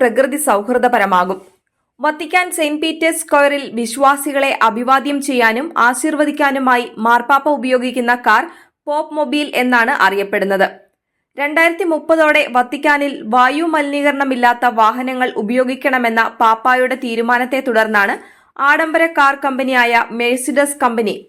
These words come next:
പുതിയ ഇലക്ട്രിക് കാർ നൽകിയത്. ജർമ്മൻ ആഡംബര കാർ കമ്പനിയായ മെഴ്സിഡസ് ബെൻസിന്റെ സിഇഒ ഒല കല്ലേനിയോസ് വത്തിക്കാനിൽ നേരിട്ടെത്തിയാണ് മാർപ്പാപ്പയ്ക്ക് പുതിയ പോപ്പ് മൊബൈലിന്റെ താക്കോൽ കൈമാറിയത്.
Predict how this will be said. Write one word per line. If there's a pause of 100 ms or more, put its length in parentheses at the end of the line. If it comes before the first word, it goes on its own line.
പുതിയ
ഇലക്ട്രിക്
കാർ (120)
നൽകിയത്. (800)
ജർമ്മൻ (120)
ആഡംബര
കാർ (100)
കമ്പനിയായ
മെഴ്സിഡസ്
ബെൻസിന്റെ (100)
സിഇഒ (320)
ഒല
കല്ലേനിയോസ്
വത്തിക്കാനിൽ
നേരിട്ടെത്തിയാണ്
മാർപ്പാപ്പയ്ക്ക് (100)
പുതിയ
പോപ്പ്
മൊബൈലിന്റെ
താക്കോൽ
കൈമാറിയത്.